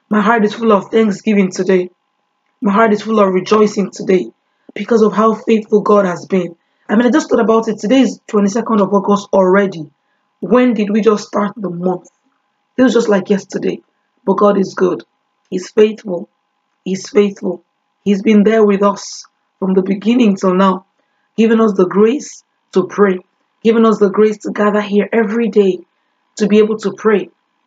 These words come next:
Father, we just want to say thank you. Thank you, mighty God. Thank you, I am that I am. Thank you, our Father. Thank you, our Father. Thank you, Jesus. In Jesus' name we have prayed. Amen.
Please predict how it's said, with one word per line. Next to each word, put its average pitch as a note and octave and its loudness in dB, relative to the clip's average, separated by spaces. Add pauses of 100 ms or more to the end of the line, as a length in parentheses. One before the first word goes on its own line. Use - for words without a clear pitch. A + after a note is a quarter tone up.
Father, G#3+ 2
we G3+ 4
just G3 -2
want F#3+ -2
to E3+ -4
say F#3 -4
thank F3+ -6
you. F3+ -10 (480)
Thank G#3 2
you, G3+ -2
mighty F#3+ 0
God. F#3 0 (440)
Thank A3 2
you, G#3 4
I G3 2
am G#3 2
that F#3 0
I F3+ -2
am. F#3 -2 (520)
Thank A#3 2
you, G#3+ 4
our F3+ 2
Father. G#3 2 (400)
Thank A#3 0
you, A3 4
our F#3+ 0
Father. G#3 -2
Thank G#3 0
you, G3+ -4
Jesus. - -10 (400)
In A3 4
Jesus' G#3 0
name G3+ 0
we G3 4
have F3+ -6
prayed. E3+ -4 (580)
Amen. F#3 0